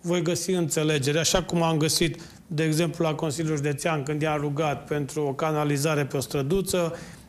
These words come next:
ă, așa cum voi găsi probabil și la cei de la putere, pentru că am avut discuții și cu ei și dacă lucrurile se fac, eu voi spune cineva cine a dat banii.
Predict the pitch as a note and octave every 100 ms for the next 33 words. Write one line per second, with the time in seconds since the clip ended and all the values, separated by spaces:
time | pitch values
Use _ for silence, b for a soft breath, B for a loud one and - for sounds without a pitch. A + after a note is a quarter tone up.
0 | - F#3+ F3+ F#3 F3 G3 E3+ F#3+ F3 D#3
1 | F3 D#3 E3 - D3+ D#3 D3+ D3+ C#3+ C#3
2 | D#3+ D3 C3 - D3 D3 C#3+ C3 C#3+ C3
3 | C#3+ C3+ C3 B B - F3 E3 F#3 E3+
4 | E3 E3 D3+ - D#3 C#3 C#3 - C#3 -
5 | D3 D3 C#3+ - D#3 D3 C#3+ B B -
6 | F#3 D#3+ G#3 G3 G#3 G#3 A3 G#3+ G3 -
7 | F3+ A3 G#3+ G3 F#3+ G3+ G3 - A3 F3+
8 | C#3+ A#2+ C#3+ C#3 B2+ C3 B2+ A#2+ D3+ C#3+
9 | C3 C3+ B2 C3+ B2 A#2+